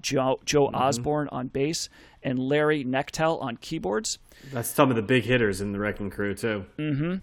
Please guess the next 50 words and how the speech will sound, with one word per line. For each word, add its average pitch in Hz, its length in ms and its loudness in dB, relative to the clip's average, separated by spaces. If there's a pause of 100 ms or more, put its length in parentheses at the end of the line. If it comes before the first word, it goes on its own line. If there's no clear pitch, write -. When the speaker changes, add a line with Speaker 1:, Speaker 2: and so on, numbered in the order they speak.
(120)
Speaker 1:
Yep. 151 360 0
And 151 300 2
this 180 260 2
is, 240 100 0
it's 175 140 0
sim-, 240 200 4
it's 175 160 0
interesting, 202 400 -2
John, 156 200 2
how 143 100 2
you 151 180 2
were 151 60 0
talking 147 340 -2
about 139 240 0
the 139 80 -4
Doors 139 420 0
and 127 180 -6
certain, 135 440 -4
you 139 100 -6
know, 123 80 -4
where 131 260 0
they 131 140 0
would 127 240 -2
record 127 480 -2
certain - 240 -4
things, 127 320 -4
like 120 180 -6
in 123 80 -2
a 117 60 -2
hallway 123 760 0
or 117 220 -6
by 127 200 -2
an 117 80 0
Speaker 2:
Mm-hmm. 120 80 -2
Speaker 1:
elevator. 123 500 -2
This, 147 260 4
it - 120 0
was 139 180 0
very 147 260 4
much 143 220 -2
done 135 160 0
in 127 80 -4
the 120 40 -8
same 127 320 -4
way. 120 460 -4
Uh, 117 140 -4
the 127 120 -10
producer 135 520 -4
here 123 460 -4 (480)
was, 127 420 0